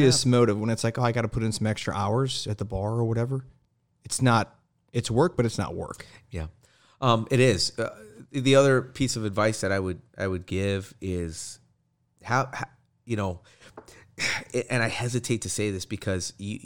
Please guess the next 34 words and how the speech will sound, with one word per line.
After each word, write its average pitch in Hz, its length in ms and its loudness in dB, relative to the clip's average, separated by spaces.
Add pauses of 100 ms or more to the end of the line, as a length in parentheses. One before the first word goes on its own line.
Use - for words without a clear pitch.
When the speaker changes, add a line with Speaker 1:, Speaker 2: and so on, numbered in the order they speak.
Speaker 2:
there's 107 200 -4
so 110 340 0
many 104 340 -2 (120)
great 98 440 -2
businessmen 90 560 -6
who 90 160 -6
are 87 140 -4
like, 87 300 -8
"You 120 60 -6
gotta 101 220 0
be 101 160 -6
all 90 300 -2
in 82 160 -8
or 82 160 -12
nothing," 80 460 -14 (140)
right? 87 360 -6
Or, 87 120 -6
or 82 320 -8 (160)
it's, - 200 -18 (100)
it's 87 260 -12
never, 90 240 -6
you're 87 120 -6
never 87 240 -6
gonna 82 180 -8
be 82 120 -10
successful, - 600 -12
right? 80 240 -8 (680)
But 104 340 2
having 110 480 2
a 92 60 -4
backup 90 420 -6
plan, 92 300 -6 (560)
um, 80 340 -10 (320)
have, 110 320 -2